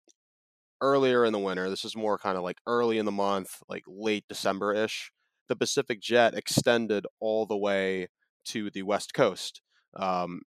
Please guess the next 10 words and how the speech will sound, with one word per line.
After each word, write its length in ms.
which 720
is 600
very, 580
very 500
rare 600
for 340
La 140
Niña 420
winters. 580
But 260